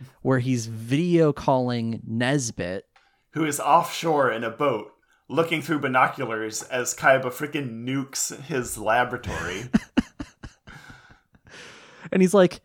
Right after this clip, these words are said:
Speaker 1: "You didn't have to do that." <laughs>
Speaker 2: And Kaiba's like, "I did have to do that. There's no place for war machines in my new company. Either you're gonna find new things to do, or you're gonna be out of a job."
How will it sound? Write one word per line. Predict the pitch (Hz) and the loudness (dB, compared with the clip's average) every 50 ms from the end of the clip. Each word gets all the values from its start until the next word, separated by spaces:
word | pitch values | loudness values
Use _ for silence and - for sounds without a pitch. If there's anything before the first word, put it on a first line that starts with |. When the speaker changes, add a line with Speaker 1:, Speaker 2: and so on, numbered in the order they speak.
| _ - | _ -2
Speaker 1:
"You | 147 240 | 0 0
didn't | 349 - - | 0 0 0
have | 151 151 165 190 - - | 4 6 6 6 6 2
to | - 117 | -2 0
do | 113 135 156 135 - | 4 6 6 6 6
that." | 87 90 92 - - - - | 4 0 -2 -2 -2 -2 -4
<laughs> | - - - - - _ _ _ _ - - - - _ _ _ _ _ _ _ - | -6 -14 -16 -18 -20 _ _ _ _ -20 -20 -20 -20 _ _ _ _ _ _ _ -6
Speaker 2:
And | 135 139 135 127 | -4 -4 -2 0
Kaiba's | 143 139 139 135 123 | 2 4 4 4 2
like, | 139 139 131 - | 0 -2 0 0
"I | 120 165 | 0 0
did | 160 160 160 147 | 2 2 2 2
have | 131 127 127 - | 4 2 0 0
to | - 120 | -2 -8
do | 123 127 117 | -6 -4 -4
that. | 104 90 87 - | -2 -4 -4 -4
There's | 214 180 135 127 | -4 -4 -4 -2
no | 147 147 139 | -2 -4 -4
place | - - 156 143 131 - - | -2 -2 -4 -4 -4 -4 -6
for | 143 147 139 | -6 -8 -6
war | 127 143 156 151 151 | -4 -2 -2 0 0
machines | 143 135 127 127 - 143 127 113 107 104 104 - - - - _ _ - | -2 -2 -6 -6 -6 -8 -8 -8 -8 -10 -8 -8 -8 -8 -10 _ _ -10
in | 120 123 | -10 -6
my | 131 143 139 135 | -4 -2 -2 -2
new | 131 131 120 110 | -2 -4 -8 -8
company. | - - 139 135 131 127 117 98 80 76 78 85 - _ _ _ _ _ _ _ - | -6 -6 -6 -6 -6 -6 -10 -12 -12 -12 -14 -16 -18 _ _ _ _ _ _ _ -8
Either | 120 139 143 147 131 | -4 -2 -2 -2 -2
you're | 127 131 143 156 147 139 131 - - _ | -2 -2 -4 -4 -4 -6 -10 -14 -10 _
gonna | - 156 139 139 | -2 -2 0 -2
find | 135 - - 151 151 151 147 139 131 131 - _ _ _ _ _ _ _ _ _ _ _ | -2 -2 0 0 0 0 -2 -6 -10 -12 -14 _ _ _ _ _ _ _ _ _ _ _
new | 127 143 156 156 | -6 -4 -4 -4
things | 139 156 151 151 135 131 - | -2 -4 -4 -6 -6 -8 -10
to | 127 | -8
do, | 123 143 147 160 175 170 147 | -6 -4 0 0 0 0 0
or | 110 98 107 | -2 -6 -8
you're | 110 110 127 135 | -10 -10 -10 -10
gonna | 123 123 117 | -10 -10 -10
be | 104 110 110 | -8 -6 -4
out | 113 101 | -6 -6
of | 95 | -8
a | 95 | -10
job." | - - 131 110 90 80 71 67 67 69 - | -14 -10 -6 -4 -4 -4 -4 -6 -8 -10 -12